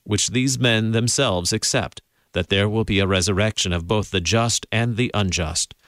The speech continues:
So I always take pains to have a clear conscience toward God and man.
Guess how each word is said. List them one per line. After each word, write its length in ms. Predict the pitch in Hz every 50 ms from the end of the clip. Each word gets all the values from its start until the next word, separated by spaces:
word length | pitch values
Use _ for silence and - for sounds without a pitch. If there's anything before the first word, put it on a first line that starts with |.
| - - - -
So 280 | - - - 127 127 131
I 100 | 139 139
always 400 | - - 156 170 180 185 170 -
take 300 | - 165 135 147 - -
pains 340 | 127 113 90 82 85 85 -
to 80 | 113
have 140 | 104 117 -
a 40 | 104
clear 280 | - - 135 143 147 -
conscience 520 | - 123 117 101 87 - - 80 80 -
toward 300 | - - 101 95 82 -
God 400 | - 113 117 120 120 123 120 117 - _ _ _
and 280 | - - 98 101 101 92
man. 360 | 104 98 92 85 78 78 78